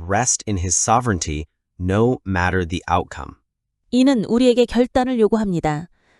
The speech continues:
Speaker 2: 그리스도의 승리를 신뢰하고 그분의 주권 안에서 안식하는 것입니다.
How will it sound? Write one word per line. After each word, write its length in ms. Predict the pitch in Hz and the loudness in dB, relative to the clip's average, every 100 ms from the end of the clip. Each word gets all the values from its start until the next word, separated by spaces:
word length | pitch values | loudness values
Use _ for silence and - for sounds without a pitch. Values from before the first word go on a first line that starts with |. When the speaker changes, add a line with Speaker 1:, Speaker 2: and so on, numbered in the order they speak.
| _ - | _ 0
Speaker 2:
그리스도의 440 | 233 233 233 233 | 2 4 6 6
승리를 380 | - 285 277 262 | 6 -2 0 -2
신뢰하고 720 | - 277 254 202 180 196 - - | -2 -2 -2 -2 2 2 0 0
그분의 380 | 247 254 262 254 | 0 2 0 -2
주권 380 | 214 - 240 208 | -4 0 0 0
안에서 280 | 180 226 208 | -2 0 0
안식하는 600 | 185 214 - - 233 196 | 0 -2 -2 -4 -4 -2
것입니다. 640 | 190 185 165 151 151 165 | -4 -4 -6 -4 -8 -10